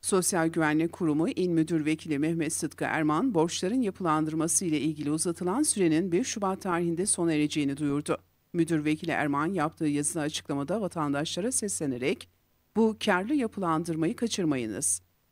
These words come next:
Bir Şubat iki bin yirmi bir saat yirmi üç elli dokuz tarihine kadar başvurmanız halinde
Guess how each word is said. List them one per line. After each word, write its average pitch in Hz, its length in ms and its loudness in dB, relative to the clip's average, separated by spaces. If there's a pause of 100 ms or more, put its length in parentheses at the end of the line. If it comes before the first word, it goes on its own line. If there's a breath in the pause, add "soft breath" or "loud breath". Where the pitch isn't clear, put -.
Bir 185 120 4
Şubat 147 520 -2
iki 175 220 -6
bin 160 120 4
yirmi 151 320 2
bir 156 140 0
saat 160 460 0
yirmi 165 200 2
üç 269 180 -2
elli 165 140 -2
dokuz 170 280 -4
tarihine 143 360 -2
kadar 139 360 -2
başvurmanız 160 680 -2
halinde 127 540 -2